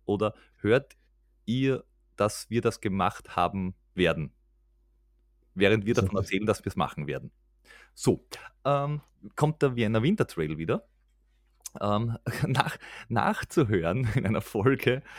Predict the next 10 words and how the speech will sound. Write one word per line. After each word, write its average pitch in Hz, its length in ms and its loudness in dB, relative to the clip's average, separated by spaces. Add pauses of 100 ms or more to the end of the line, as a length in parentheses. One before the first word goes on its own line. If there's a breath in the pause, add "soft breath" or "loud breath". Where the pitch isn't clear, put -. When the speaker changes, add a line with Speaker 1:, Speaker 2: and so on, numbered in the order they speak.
(160 loud breath)
Speaker 1:
dass 113 200 0
ein, 101 260 -4 (200)
ein 107 220 -2 (140)
Rennen 107 300 -2
immer 139 280 -2
erst - 260 -8
im 98 140 -4
Ziel 180 300 -4
aus - 280 -6
ist, - 420 -6